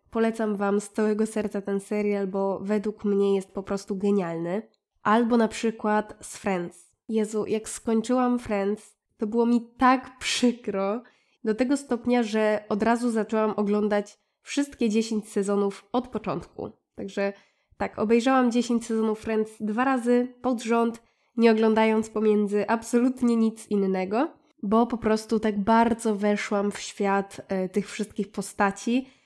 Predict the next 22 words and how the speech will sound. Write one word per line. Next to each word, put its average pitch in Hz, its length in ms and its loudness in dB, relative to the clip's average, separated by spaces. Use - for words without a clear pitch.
i 220 120 -4
tak 220 200 -4
ciężko 240 580 2
było 220 280 0
mi 214 100 2
się 208 160 -4
później 214 460 2
z 190 120 -4
nimi 202 280 4
rozstać. - 800 -6
Także 208 260 0
właśnie 214 300 -2
taką 220 280 0
kolejną 226 520 2
rzeczą, 208 400 0
której 202 280 -2
naprawdę 226 480 0
nie 220 120 4
lubię, 208 460 2
jest 214 500 0
zakończenie 220 800 2
jakiegoś 214 640 -2